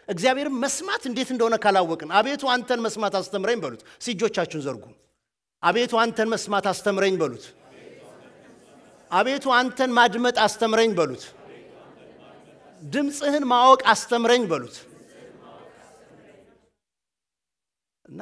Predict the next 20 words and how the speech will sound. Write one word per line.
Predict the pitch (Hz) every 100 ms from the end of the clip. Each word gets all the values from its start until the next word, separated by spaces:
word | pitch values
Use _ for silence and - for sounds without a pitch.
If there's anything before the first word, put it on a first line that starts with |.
| 370
በቃ፣ | 359 - 302 - _ _ _ _ _ _ _ _ _ -
እና | 185 233 311
እየበላ | 214 202 233 233 233 247
እያለ፣ | 233 190 202 226 170 156 508 480 _ _ -
እየበላ | 165 208 330 285 208
እያለ | 208 185 180 185 - -
የሆነውን | 147 170 165 147
ነገር | 139 123
እዩት። | 107 -
ቁጥር | 170 175
ሃያ | 143 123
ጋር | 113
ሂዱ። | 90 87 _ _ _ _ _ -
ቁጥር | 139 151
ሃያ | 123 90 _ _
እየበላ | 113 127 127 123 120
እያለ | 110 107 101
የሆነው | 104 98 90 _ _ _ _ _ _ _ _ _ _ _ _ _
ቁጥር | 135 135
ሃያ | 120